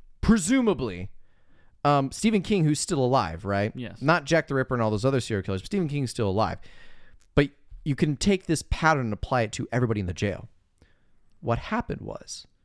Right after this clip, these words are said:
Speaker 1: that Jack the Ripper and all these serial killers got into, like, a coma or a really bad dream. They swapped them with somewhat a figment of the imagination from the downtown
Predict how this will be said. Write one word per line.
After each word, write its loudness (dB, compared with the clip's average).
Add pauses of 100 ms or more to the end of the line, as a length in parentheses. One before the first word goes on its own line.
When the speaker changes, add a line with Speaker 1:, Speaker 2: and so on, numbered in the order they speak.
(220)
Speaker 1:
that -18
Jack -4
the -6
Ripper -6
and -4
all -2
these -6
serial -6
killers -6
got -6
into, -6
like, -6
a -10
coma -4
or -2
a -2
really -2
bad -2
dream. -10 (760)
They 0
swapped -4 (320)
them -10 (880)
with -2
somewhat 2
a 0
figment 0
of -4
the -2
imagination -2
from -2
the -2
downtown -2